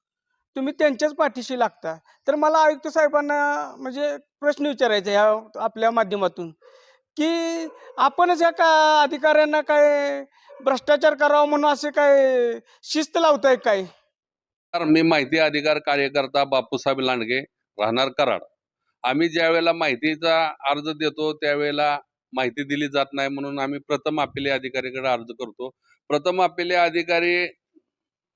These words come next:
Speaker 2: अपुरी माहिती देतात, सुनावणी व्यवस्थित घेत नाहीत म्हणून आम्हाला माहिती मिळावी म्हणून आम्ही द्वितीय पुणे खंडपीठात अर्ज करत असतो. त्यावेळेला द्वितीय सुनावणी दीड ते दोन वर्षानंतर घेतली जाते, परंतु त्या सुनावणीच्या वेळेला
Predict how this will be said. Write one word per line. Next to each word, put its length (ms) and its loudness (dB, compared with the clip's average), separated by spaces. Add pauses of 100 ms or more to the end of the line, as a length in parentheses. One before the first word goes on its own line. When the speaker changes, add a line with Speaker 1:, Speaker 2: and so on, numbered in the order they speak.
(200)
Speaker 2:
अपुरी 320 -2
माहिती 360 -4
देतात, 360 -4 (580)
सुनावणी 420 0
व्यवस्थित 380 -2
घेत 260 -4
नाहीत 280 -2
म्हणून 220 -4
आम्हाला 380 0
माहिती 340 -4
मिळावी 280 0
म्हणून 220 -4
आम्ही 260 -4
द्वितीय 340 -6
पुणे 260 -6
खंडपीठात 500 -6
अर्ज 220 -2
करत 320 -6
असतो. 360 -6 (400)
त्यावेळेला 560 4
द्वितीय 380 -4
सुनावणी 540 -4
दीड 280 -4
ते 140 -4
दोन 220 -4
वर्षानंतर 720 -6
घेतली 320 -4
जाते, 320 -2 (260)
परंतु 440 0 (360)
त्या 140 2
सुनावणीच्या 640 -2
वेळेला 380 2